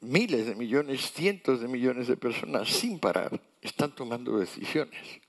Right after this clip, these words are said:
están abordando la iniciativa. Cuando vienes con la bondadosa gestión de la planificación central, es como una persona que estaba funcionando normalmente con varios billones de neuronas,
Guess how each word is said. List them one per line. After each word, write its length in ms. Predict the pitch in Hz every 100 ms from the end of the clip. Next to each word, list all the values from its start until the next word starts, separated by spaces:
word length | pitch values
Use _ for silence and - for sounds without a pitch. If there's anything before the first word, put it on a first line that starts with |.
| _ _ _ - - - - _
están 380 | - - 123 - _ - - - - - - - _
abordando 580 | 113 104 110 120 107 87
la 140 | 85 78
iniciativa. 800 | 76 80 - 87 85 87 87 - - - _ _ _
Cuando 300 | 147 147 156
vienes 300 | 185 226 190
con 220 | - 131
la 100 | 113
bondadosa 680 | 107 104 90 85 123 135 117
gestión 520 | 262 - - - 127 - - - -
de 180 | - 101
la 140 | 92 87
planificación 760 | 85 82 82 - 87 - 147
central, 520 | - 156 - 85 92 - - - - _ - - _
es 120 | -
como 300 | - 180 170 -
una 260 | 147 165
persona 400 | 160 160 180 202
que 80 | 92
estaba 280 | 87 98 135
funcionando 640 | 135 156 - 151 151 151 135
normalmente 840 | 135 135 139 180 180 - - 160
con 200 | - 78
varios 400 | 85 95 101 95
billones 520 | 110 123 170 151 117
de 120 | 151 185
neuronas, 560 | 160 113 113 - 143